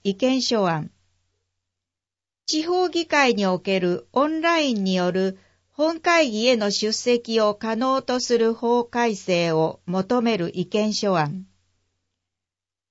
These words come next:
おたふく風邪ワクチンの接種を予防接種法上の定期の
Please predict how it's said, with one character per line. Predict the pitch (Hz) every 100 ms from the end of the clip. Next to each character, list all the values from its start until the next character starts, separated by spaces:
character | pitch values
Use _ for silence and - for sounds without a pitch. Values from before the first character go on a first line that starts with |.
| -
お | 247
た | 262 349
ふ | 359
く | 349 330
風 | 311 311 302
邪 | 294
ワ | 311
ク | 269
チ | - 208
ン | 190
の | 180
接 | 190 226 233 -
種 | 180
を | 165 160 160 _ _ _ _ 233
予 | 247
防 | 262 320
接 | 330 330 330
種 | - 311
法 | 311 285 277
上 | 262 254 247
の | 233 233 - _ _ _ _ _ _ -
定 | 330 320
期 | 311 208
の | 185 170 -